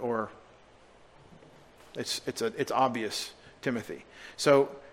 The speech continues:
notice he's sending Timothy to do this ministry. He's saying that your cohorts, your other Christian brothers that are supposed to be, you know, the family support, the encouragement, it's not there. "You and me, you and me, kid,"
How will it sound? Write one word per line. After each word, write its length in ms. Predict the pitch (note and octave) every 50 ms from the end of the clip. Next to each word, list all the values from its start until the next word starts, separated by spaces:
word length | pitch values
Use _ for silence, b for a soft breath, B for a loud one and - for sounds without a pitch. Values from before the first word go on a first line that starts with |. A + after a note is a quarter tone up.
| -
notice 300 | - C#3 D3 E3 F3 -
he's 160 | - D3+ C3 -
sending 260 | - D#3 D#3+ D#3+ D3
Timothy 340 | - D#3+ D3+ D3+ C#3+ D3 C#3
to 120 | - B2
do 120 | A#2+ B2+
this 200 | B2 B2+ A#2+ -
ministry. 500 | B2 C3 C#3 C#3+ - - E3+ F3 F#3 E3+ - B B B B B B
He's 200 | B D#3 F3 E3
saying 320 | - - F#3 F#3 F3+ D#3+ D3
that 200 | D3 C3 - -
your 120 | C3+ B2+
cohorts, 580 | - - D#3 E3 F#3 D#3 C#3 B2+ A#2 G#2+ - -
your 180 | C#3 C3+ A#2+
other 220 | D3 D#3+ D#3+ E3 D3
Christian 420 | - - D#3+ D3+ - - D3+ B2+
brothers 380 | A2 B2 B2+ D3+ E3 F3 C3+ A2
that 120 | C3+ B2
are 40 | B2
supposed 300 | - - - D#3 C#3 -
to 80 | - B2+
be, 240 | B2+ C#3 C3+ B2 - B B B B B
you 120 | C3+ C#3
know, 100 | C3 B2
the 100 | G#2+ A2+
family 460 | - - C3+ C3 C#3 D3 D3 D3+ D3
support, 540 | C3 - C#3+ - - - D#3+ F3 F#3+ F3 D3
the 80 | D3 C3+
encouragement, 520 | B2 - C#3+ D3 E3 E3+ C#3+ F#3 F#3 F3+ B B B B B B - - - - - -
it's 240 | - E3 D3+ - -
not 220 | F#3 F3+ D#3+ -
there. 420 | - D#3 E3+ E3+ C3+ F2 D#2 - - - - - - - - - - - - - - - - - - - - - - - - - - - - -
"You 160 | B2+ D3+ F3
and 80 | F3 D#3+
me, 160 | E3 F3+ F#3 F3+ -
you 140 | - D#3 E3+
and 100 | F3+ D#3+
me, 140 | D#3+ F3+ F#3
kid," 380 | - - B2+ A2+ A2+ B2 A#2+